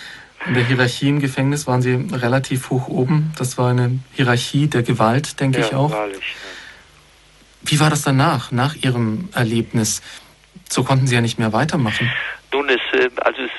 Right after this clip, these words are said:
Speaker 2: mit dieser Begegnung ganz einfach fiel ja mein ganzes Wertbild und Weltbild, also Wert und Weltbild in sich zusammen. Es war einfach nicht mehr vorhanden gewesen, weil es hat alles seine Wertigkeit dadurch verloren, dass es diese unsichtbare Wirklichkeit gibt.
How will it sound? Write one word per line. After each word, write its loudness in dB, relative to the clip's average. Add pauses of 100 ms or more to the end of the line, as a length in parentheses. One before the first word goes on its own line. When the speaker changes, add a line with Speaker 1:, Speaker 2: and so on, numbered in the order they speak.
(240)
Speaker 2:
mit -12
dieser 0
Begegnung -4
ganz -2
einfach -2
fiel -2
ja 2
mein -2
ganzes -4
Wertbild -2
und -10
Weltbild, -2
also -4
Wert 0
und -4 (120)
Weltbild -4
in -8
sich -6
zusammen. -8 (360)
Es -8
war 4
einfach -4
nicht -12
mehr -8
vorhanden -6
gewesen, -6
weil 0
es -4
hat -4
alles 0
seine -2
Wertigkeit 0
dadurch 0
verloren, 0
dass -4
es -14
diese -6
unsichtbare -6
Wirklichkeit -6
gibt. -18